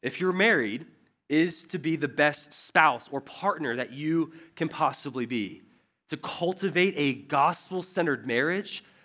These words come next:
where you're pursuing your spouse, you're making time for your spouse, you're serving them,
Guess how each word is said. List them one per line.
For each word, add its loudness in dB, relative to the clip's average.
where 0
you're 0
pursuing -2
your 0
spouse, 0
you're 2
making 0
time 2
for -8
your -4
spouse, -2
you're -4
serving -2
them, -2